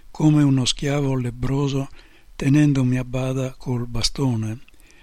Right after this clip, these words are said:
Tutto questo è valso soltanto a mondare e risanare le mie piaghe, a farmi risorgere come per una nuova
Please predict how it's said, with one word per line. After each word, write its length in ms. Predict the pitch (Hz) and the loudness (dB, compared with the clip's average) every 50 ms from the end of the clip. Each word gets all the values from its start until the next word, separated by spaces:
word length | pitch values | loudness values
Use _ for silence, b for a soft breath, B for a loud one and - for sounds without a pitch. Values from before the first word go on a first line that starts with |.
| b b b b b b b b b - - | b b b b b b b b b -12 -6
Tutto 340 | - 180 196 - - 170 139 | -2 -2 -2 -2 -4 -6 -6
questo 500 | - 143 135 123 107 - - - 131 139 | -2 -2 -2 -2 -2 -4 -6 -6 -6 -6
è 80 | 139 | -6
valso 640 | 127 127 139 131 127 120 113 - - 135 120 131 - - - - | -4 -4 -2 -2 -2 -2 -4 -4 -4 -6 -8 -10 -10 -14 -20 -10
soltanto 680 | - - - - - 131 127 - - 156 156 156 139 156 | -4 -2 -2 0 0 -2 -4 -2 -2 0 0 0 2 0
a 20 | 135 | 0
mondare 680 | 127 123 123 120 120 131 135 135 139 139 143 139 - B B B B B B B B | 2 2 2 0 0 -2 -2 -4 -4 -4 -6 -6 -8 B B B B B B B B
e 200 | - 139 131 127 | -8 -4 -2 0
risanare 600 | 143 147 135 - 135 127 123 131 135 135 139 131 | 0 2 2 2 2 0 0 0 0 0 -2 -2
le 140 | 127 120 | -2 -2
mie 240 | 117 127 127 131 123 | 0 0 0 0 0
piaghe, 640 | - - - 151 135 123 113 110 107 107 107 107 - b b b b b b b b b | -2 -4 -4 -4 -4 -4 -6 -8 -10 -10 -12 -14 -14 b b b b b b b b b
a 80 | b - | b -10
farmi 440 | - - - 139 139 139 131 127 123 | -8 -4 -4 -2 0 2 2 0 0
risorgere 720 | 131 135 - - 135 110 104 107 104 117 113 110 117 123 - b b b b b b | 0 0 0 -2 -2 -4 -8 -8 -8 -8 -8 -8 -10 -10 -12 b b b b b b
come 460 | b - 139 139 143 143 147 151 160 - - | b 0 0 2 2 2 2 0 -2 -4 -6
per 160 | - 143 131 | -6 -4 0
una 220 | 123 123 127 143 139 | 0 0 2 2 2
nuova 500 | 135 123 113 104 104 104 104 113 123 | 0 0 -2 -4 -6 -8 -8 -10 -10